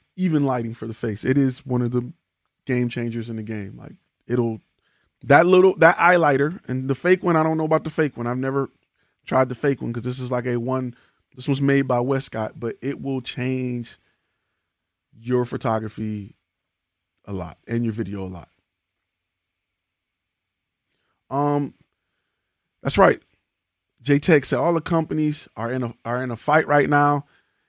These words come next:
You can't be loyal. You will miss out. You will definitely miss out.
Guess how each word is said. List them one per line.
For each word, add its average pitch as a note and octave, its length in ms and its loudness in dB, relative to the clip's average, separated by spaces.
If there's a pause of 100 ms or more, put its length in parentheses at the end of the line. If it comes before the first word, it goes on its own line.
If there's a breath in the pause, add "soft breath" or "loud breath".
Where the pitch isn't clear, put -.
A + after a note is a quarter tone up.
(120)
You A#2+ 100 -12
can't D#3+ 300 4
be D#3 80 6
loyal. D3 380 6
You C3+ 160 0
will C3 140 2
miss C3 280 0
out. G#2+ 300 -2
You C#3+ 100 -8
will C3 200 -4
definitely C#3 680 0
miss A2 260 -6
out. - 240 -20